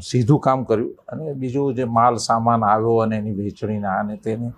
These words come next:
એ તો પુષ્કળ પ્રમાણમાં હતું કે જેની કોઈ, અ, કિંમત લગાવી શકાય એમ છે નહીં.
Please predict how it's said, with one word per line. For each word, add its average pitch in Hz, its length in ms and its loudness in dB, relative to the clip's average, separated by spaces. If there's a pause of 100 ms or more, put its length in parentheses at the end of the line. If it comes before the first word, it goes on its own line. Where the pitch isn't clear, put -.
(420)
એ - 40 -6
તો 110 120 -2
પુષ્કળ 135 440 0
પ્રમાણમાં 123 540 2
હતું 156 200 -4
કે 147 140 -4
જેની 127 340 -6 (160)
કોઈ, 131 320 -2 (680)
અ, 117 100 4 (960)
કિંમત 127 320 2
લગાવી 123 320 2
શકાય 117 320 2
એમ 117 140 2
છે 110 220 2
નહીં. 104 240 0